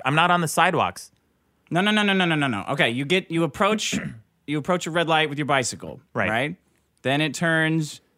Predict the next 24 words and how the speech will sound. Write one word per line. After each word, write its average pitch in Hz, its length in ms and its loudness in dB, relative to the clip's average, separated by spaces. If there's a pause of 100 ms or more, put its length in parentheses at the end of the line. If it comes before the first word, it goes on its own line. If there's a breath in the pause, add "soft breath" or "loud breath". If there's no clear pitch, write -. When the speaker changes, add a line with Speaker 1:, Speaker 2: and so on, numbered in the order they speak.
(120)
Speaker 2:
green 175 300 2
or 175 40 0
whatever, 143 500 2
and 139 100 0
you're 139 100 0
Speaker 1:
Right. - 60 0
Speaker 2:
supposed 151 220 -2
to 143 80 -2
walk 135 520 0 (300)
your 135 140 -2
bike 127 440 -2
across. 113 680 -6
Speaker 1:
No, 151 240 4
Dick, 110 480 -4
you're 127 140 -2
not 160 220 4
supposed 160 280 -2
to 143 80 -4
walk 127 260 2
your 135 80 -2
bike 127 320 0
across 143 500 2
unless 147 300 0
you're, 143 180 0